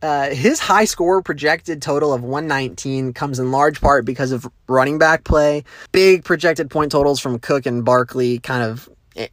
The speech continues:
and obviously, uh, Travis Kelce, tight end for the Chiefs, kinda round out his lineup. It's really gonna come down to whether his wide receiver core can match what Mitch's wide receiver core did last week. Davante Adams, D J Moore,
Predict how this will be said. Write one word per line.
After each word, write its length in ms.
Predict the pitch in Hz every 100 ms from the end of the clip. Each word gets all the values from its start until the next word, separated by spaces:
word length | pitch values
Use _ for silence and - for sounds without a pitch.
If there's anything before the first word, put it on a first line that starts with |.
| _ -
and 240 | 151 160 135 -
obviously, 560 | 147 135 127 127 123 - 127
uh, 160 | 113
Travis 300 | 113 120 110
Kelce, 540 | - 113 - 117 123 208
tight 180 | 127 117
end 140 | 117
for 120 | 117
the 140 | 113 113
Chiefs, 320 | - 123 - - -
kinda 180 | - 180
round 360 | 151 165 175 165
out 180 | 160
his 160 | 156 139
lineup. 400 | 139 143 147 147 -
It's 180 | 147
really 380 | 165 165 294 381
gonna 180 | 220 170
come 260 | 139 151 139
down 300 | 131 131 127
to 80 | 143
whether 220 | 143 143
his 220 | 120 139
wide 280 | 127 139 147
receiver 480 | 127 - 185 220 208
core 420 | - 117 120 104 - - - - _
can 220 | - 151
match 320 | 156 170 180
what 180 | 160 139
Mitch's 340 | 143 170 160 143
wide 200 | 127 127
receiver 240 | 143 120
core 200 | - 123
did 180 | 110 101
last 280 | 120 131 -
week. 220 | 90 -
Davante 340 | 135 143 151
Adams, 540 | 135 135 135 135 135 - _
D 160 | 147
J 240 | 143 151 143
Moore, 480 | 131 123 127 123